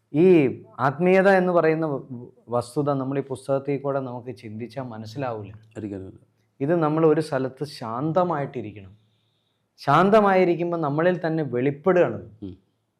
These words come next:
Speaker 1: അപ്പൊ പിന്നെ നമുക്കിത് ആരോടും പിന്നെ പറഞ്ഞിട്ട് കാര്യമില്ല. ഇത്
Speaker 2: ഉം.
Speaker 1: ഞാൻ അനുഭവിച്ചതിനെ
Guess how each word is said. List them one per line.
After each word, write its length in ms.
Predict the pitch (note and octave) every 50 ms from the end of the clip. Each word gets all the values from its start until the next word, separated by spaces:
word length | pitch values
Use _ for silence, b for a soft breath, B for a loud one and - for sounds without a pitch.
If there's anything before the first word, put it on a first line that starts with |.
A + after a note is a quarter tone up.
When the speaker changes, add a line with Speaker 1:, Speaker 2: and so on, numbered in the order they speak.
| _ _ _ _ _ -
Speaker 1:
അപ്പൊ 180 | D3+ D3 A3+ A3+
പിന്നെ 240 | G3+ G3+ F#3+ F#3+ F3+
നമുക്കിത് 340 | D#3+ D3 D#3 D3+ E3 E3+
ആരോടും 440 | D3 B2+ B2 C3 C3+ D3 D3+ D3+ C#3+
പിന്നെ 160 | C#3 C3 B2+ A2 -
പറഞ്ഞിട്ട് 380 | A2+ G#2+ A2 A2+ A#2+ A2+ A2 C3+
കാര്യമില്ല. 400 | A#2 A2+ G#2+ G#2 G#2 G2+ F#2+ F#2
ഇത് 220 | G2+ A#2 D3 F3+
Speaker 2:
ഉം. 60 | F3+
Speaker 1:
ഞാൻ 300 | D3+ C#3+ D3 E3+ G3+ G3+
അനുഭവിച്ചതിനെ 880 | E3 C#3+ D3+ D#3 C#3+ E3+ F3+ F3+ F3 - E3+ D#3+ C#3+ D3 C#3 D3+ D#3+